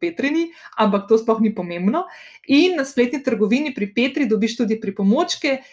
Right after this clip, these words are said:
ki bodo dobri za vse tiste, ki boste še resneje ugriznile v pripravo tort in drugih okusnih sladic.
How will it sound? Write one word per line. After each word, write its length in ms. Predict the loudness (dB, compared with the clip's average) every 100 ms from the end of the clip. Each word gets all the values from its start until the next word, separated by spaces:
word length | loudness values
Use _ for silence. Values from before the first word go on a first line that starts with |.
| _
ki 100 | -6
bodo 340 | 2 2 2 0
dobri 400 | 2 4 4 0
za 140 | -2
vse 160 | -6 -2
tiste, 460 | -2 -2 0 0 0 _ _
ki 140 | _ 0
boste 340 | 2 2 -4
še 220 | -2 0
resneje 560 | 0 0 -2 0 0 -2
ugriznile 580 | -4 -2 0 -2 -4 -4
v 80 | -6
pripravo 460 | -10 -4 -2 0 -2 0
tort 320 | 0 0 -2
in 180 | 0 2
drugih 400 | 4 2 2 -4 -6
okusnih 640 | -6 -6 -14 -8 -10 -8
sladic. 420 | -4 -2 -2 -6